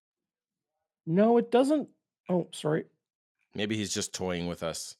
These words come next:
Speaker 1: Yeah, I'm, I'm looking at it here. I, I don't
Speaker 2: <laughs>
Speaker 1: see anything. I'll have to check Twitter, but, uh, maybe
Speaker 2: That
Speaker 1: we'll
Speaker 2: would be
Speaker 1: get that.
Speaker 2: interesting as
Speaker 1: Zach,
Speaker 2: well.
Speaker 1: let, let's get into it.
Speaker 2: Yeah,
Speaker 1: Walby's
Speaker 2: buddy.
Speaker 1: Warrior, Westwood's Wide to the right. We'll hand out our happy honker, our bonfire burning point, A K A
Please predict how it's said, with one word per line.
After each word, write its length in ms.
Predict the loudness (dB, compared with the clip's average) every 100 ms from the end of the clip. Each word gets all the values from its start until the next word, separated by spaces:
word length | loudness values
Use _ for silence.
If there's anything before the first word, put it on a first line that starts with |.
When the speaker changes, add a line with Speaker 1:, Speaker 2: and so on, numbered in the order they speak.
| _ _ _ _ _ 0
Speaker 1:
Yeah, 240 | 4 4
I'm, 180 | 2 0
I'm 160 | -2 0
looking 260 | 0 2 2
at 100 | 2
it 120 | 2
here. 200 | 2 4
I, 140 | 2 -2
I 80 |
don't 220 | -2 -2 -4
Speaker 2:
<laughs> 40 | -14 -16 -12 -10
Speaker 1:
see 280 | -2 2
anything. 340 | 4 4 2 4
I'll 60 |
have 120 | 4 2
to 80 | -2
check 360 | 0 0 -2 -12
Twitter, 340 | 0 2 4
but, 240 | 2 0 -2 -10
uh, 300 | -4 0 0 -4 _
maybe 140 | -4 6
Speaker 2:
That 160 | 6
Speaker 1:
we'll 100 | 6
Speaker 2:
would 60 | 2
be 60 | 2
Speaker 1:
get 60 |
that. 60 | 2
Speaker 2:
interesting 480 | 2 2 2 -2 -4
as 100 | 2
Speaker 1:
Zach, 300 | 10 10 8
Speaker 2:
well. 60 | -4 _ _ _
Speaker 1:
let, 240 | 4 4 6
let's 200 | 4 6
get 160 | 8
into 300 | 8 6 2
it. 100 | 0 0
Speaker 2:
Yeah, 140 | 6
Speaker 1:
Walby's 360 | 10 10 8 6
Speaker 2:
buddy. 100 | 8
Speaker 1:
Warrior, 400 | 12 12 10 10
Westwood's 480 | 8 8 8 4
Wide 280 | 10 10 12
to 80 | 10
the 100 | 6
right. 360 | 8 8 8 4
We'll 140 | 2
hand 220 | 4 6
out 120 | 6
our 120 | 6 6
happy 400 | 6 4 4 0
honker, 560 | 4 4 4 2 2
our 160 | 2 0
bonfire 720 | 6 8 8 8 8 10 8
burning 420 | 6 6 8 6
point, 380 | 4 4 4 4 4
A 140 | 4
K 300 | 4 0 0 2
A 360 | 4 8 6